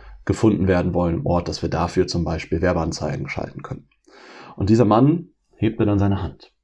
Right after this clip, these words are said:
und ich nahm ihn dann dran. Und jetzt geh mal kurz in dich, wenn du jetzt gerade im Auto bist,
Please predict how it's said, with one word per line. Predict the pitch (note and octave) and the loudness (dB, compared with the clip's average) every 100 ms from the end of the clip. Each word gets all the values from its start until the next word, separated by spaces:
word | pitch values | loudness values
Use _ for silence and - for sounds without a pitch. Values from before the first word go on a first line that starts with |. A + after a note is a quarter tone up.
| _ _ | _ _
und | - E2+ | -14 -12
ich | - | -8
nahm | - E2 | -6 -4
ihn | E2+ | -2
dann | E2 D#2+ | -2 -4
dran. | - D#2+ - - | -6 -10 -14 -8
Und | F#2+ F2 - _ _ _ _ _ _ _ _ _ - - | -4 -4 -4 _ _ _ _ _ _ _ _ _ -20 -14
jetzt | - - | -14 -2
geh | - D3+ | 4 4
mal | C#3+ C#3 | 4 2
kurz | - - - | 2 2 4
in | C3 D3 | 6 6
dich, | D3 A2 | 6 4
wenn | A2+ | 6
du | A2 | 6
jetzt | G#2 | 4
gerade | G#2 G#2 | 2 4
im | F#2 | 6
Auto | G2+ B2 | 4 4
bist, | A#2 B2+ - - | 4 4 2 -10